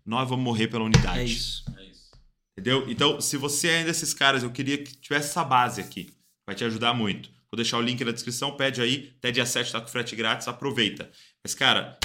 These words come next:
Speaker 1: que você seja um intercessor pela unidade, um promotor da unidade, seja, sentou nas mesas, você é o pacificador, você que é a unidade, cara. Pra que a gente possa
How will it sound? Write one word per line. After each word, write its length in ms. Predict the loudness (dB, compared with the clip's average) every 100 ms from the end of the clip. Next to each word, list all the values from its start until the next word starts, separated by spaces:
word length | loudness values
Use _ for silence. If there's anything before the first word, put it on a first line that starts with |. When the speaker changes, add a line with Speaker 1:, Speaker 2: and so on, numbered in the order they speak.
| -4
Speaker 1:
que 80 |
você 260 | -2 -2 -4
seja 380 | -2 0 2 0
um 80 | 0
intercessor 760 | 0 0 2 0 0 0 0
pela 140 | -2
unidade, 580 | -2 0 4 4 2 -6 -14 _
um 100 | -8
promotor 560 | -4 -2 0 -2 -2 -2
da 100 | 0
unidade, 540 | -2 0 2 2 -2 -12 -20
seja, 420 | -8 -4 -2 -4 -2
sentou 320 | -2 0 2
nas 200 | 2 0
mesas, 380 | 0 0 0 -2
você 260 | -4 0
é 40 | 0
o 100 | 0
pacificador, 680 | -2 -2 -6 -8 -8 -6 -8
você 260 | -8 -10
que 100 | -8
é 40 | -6
a 20 |
unidade, 520 | -6 -4 -6 -8 -12
cara. 160 | -18 -20 _ _ _ _
Pra 80 | -12
que 80 | -10
a 40 |
gente 200 | -8 -10
possa 680 | -6 -6 -4 -4 -2 -4